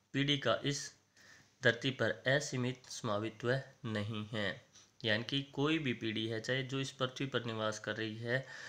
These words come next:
तो उसको इस पृथ्वी से हर चीज़ एक सीमित मात्रा में उपभोग करने का अधिकार है, न कि उसका इतना स्वामित्व है कि वो इस धरती का असीमित रूप से उपभोग करे।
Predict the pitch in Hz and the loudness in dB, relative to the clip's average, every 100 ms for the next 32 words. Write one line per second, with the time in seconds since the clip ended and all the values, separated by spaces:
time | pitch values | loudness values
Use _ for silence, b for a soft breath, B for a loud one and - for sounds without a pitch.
0 | B - - 127 98 - 143 139 - 147 | B -4 2 4 4 -2 -4 -2 -2 0
1 | 143 - 127 - 131 117 - 135 127 98 | -2 0 0 0 0 -2 -2 0 0 0
2 | - 131 143 - - 120 135 - 127 127 | 0 2 2 2 0 0 0 -2 -2 0
3 | - 160 165 127 113 113 113 120 127 120 | 0 0 0 2 2 2 0 -2 -2 -4
4 | - 117 113 113 110 107 107 104 107 110 | 0 0 2 0 0 0 0 0 0 0
5 | 120 123 104 117 135 139 123 113 123 113 | 2 0 2 2 2 0 -4 0 2 2
6 | 117 131 127 - 110 107 113 117 120 131 | 0 0 0 2 2 2 2 0 0 -2
7 | 127 113 104 B B B B - 127 - | -2 -2 -4 B B B B -4 0 4
8 | 110 123 120 - 131 135 143 131 127 117 | 4 4 2 4 4 2 2 0 0 -2
9 | 110 - 107 104 110 107 104 67 - | -2 -2 -2 2 2 2 0 0 -4